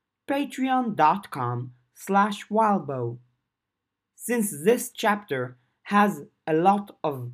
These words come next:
visual content, I once again recommend to go to the original website, palewebserial dot wordpress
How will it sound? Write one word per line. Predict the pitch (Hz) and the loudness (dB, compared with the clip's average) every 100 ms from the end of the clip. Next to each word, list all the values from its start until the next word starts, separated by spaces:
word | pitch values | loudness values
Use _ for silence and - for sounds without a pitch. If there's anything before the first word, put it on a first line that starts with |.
| - | -16
visual | 127 135 202 170 160 135 | -16 -2 -2 0 -2 -2
content, | - 202 202 127 113 117 _ _ | -2 0 0 -2 -8 -12 _ _
I | 135 | -8
once | 143 196 202 | -2 -2 -2
again | 190 160 151 | -2 0 0
recommend | 165 175 170 120 117 117 _ _ - | -2 -4 -4 -4 -8 -12 _ _ -6
to | |
go | 151 175 | -2 -2
to | 175 | 0
the | 160 160 | 2 2
original | 151 240 254 233 156 | 2 0 -2 -2 0
website, | 131 127 123 120 123 - _ _ _ - | -2 -4 -6 -6 -6 -12 _ _ _ -10
palewebserial | 151 139 127 165 226 170 - 139 135 131 127 - _ - | -4 -2 2 4 4 2 -2 -2 -2 -4 -8 -12 _ -8
dot | 123 131 123 | -2 0 0
wordpress | 185 233 214 - 135 147 - | 2 2 2 -2 -4 -4 -10